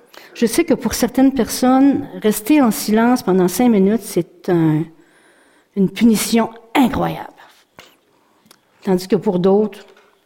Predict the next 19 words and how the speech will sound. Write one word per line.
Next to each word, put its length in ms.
une 180
heure 380
sans 220
bruit, 340
c'est 120
merveilleux. 500
On 140
doit 200
apprendre 720
à 80
être 80
capable 400
de, 140
de, 200
de 140
dire 240
à 80
Dieu, « 200
Parle-moi. 640